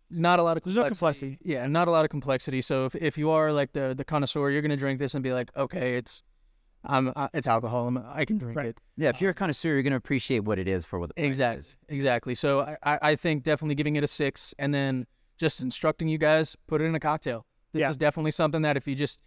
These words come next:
Speaker 1: had a long day, you wanna sit back, relax, sip on a couple drinks, this is a great way to go. It's not gonna, it's not gonna punch you. It's not
Speaker 2: No.
Speaker 1: gonna make you, you know, like, "Ugh," but you are, you are gonna have a little bit of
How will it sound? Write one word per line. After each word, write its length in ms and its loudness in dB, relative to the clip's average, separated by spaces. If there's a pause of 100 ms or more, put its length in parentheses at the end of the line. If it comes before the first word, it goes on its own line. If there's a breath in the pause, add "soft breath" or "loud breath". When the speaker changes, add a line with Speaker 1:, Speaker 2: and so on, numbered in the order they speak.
(140)
Speaker 1:
had 180 2
a 40 2
long 180 2
day, 160 2
you 120 2
wanna 140 0
sit 220 -4
back, 220 2
relax, 360 0
sip 220 -4
on 100 -2
a 60 -4
couple 240 -4
drinks, 420 -4 (380)
this 120 -4
is 120 -2
a 40 0
great 200 2
way 120 0
to 80 -2
go. 180 0
It's 120 -2
not 200 0
gonna, 300 0 (100)
it's 180 -8
not 200 0
gonna 180 -2 (140)
punch 280 0
you. 140 4
It's 180 -2
not 320 -2
Speaker 2:
No. 260 -8
Speaker 1:
gonna 140 4
make 240 2
you, 280 -2
you 120 0
know, 180 2
like, 220 0
"Ugh," 400 -2 (380)
but 320 2 (360)
you 200 2
are, 280 6
you 220 0
are 140 6
gonna 160 0
have 220 2
a 40 0
little 180 0
bit 120 0
of 80 -2